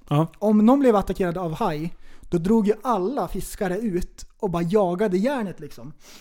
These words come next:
Speaker 2: Och fiskade haj. Så drog de upp alla stora, och du vet, de var ju hjältar, de fick vara med i tidningarna och det är där-, därifrån alla såna här bilder kommer ifrån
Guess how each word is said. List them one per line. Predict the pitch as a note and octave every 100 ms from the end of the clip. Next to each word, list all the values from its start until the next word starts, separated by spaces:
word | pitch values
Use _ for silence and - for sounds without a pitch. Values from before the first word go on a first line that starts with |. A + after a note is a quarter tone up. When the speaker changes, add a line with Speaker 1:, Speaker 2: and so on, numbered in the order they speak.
| - - -
Speaker 2:
Och | F#3
fiskade | A3 - A#3+ E3+
haj. | D3+ D3 - -
Så | -
drog | F3+ C#4+ A3+
de | A#3
upp | F#4+ -
alla | F#3+ F3+
stora, | - F#3+ C4 G#3
och | D3+ E3+
du |
vet, | F#3 E3+
de | F#3+
var | G#3
ju | A3
hjältar, | G#3 A3+ F3 - A3+
de | F#3
fick | F#3+ G3
vara |
med | F#3+ F3
i |
tidningarna | - G#3+ F#3+ F#3 G3 F#3+ F#3 F3
och | D#3+ - -
det | G#3+
är |
där-, | C#4 B3+
därifrån | C#4+ D#4 G#3 F#3+
alla | F#3
såna | E3+ F3+
här | E3+
bilder | G#3+ G3+ F#3 A#3
kommer | C4 F3+ E3
ifrån | - D#3+ D3+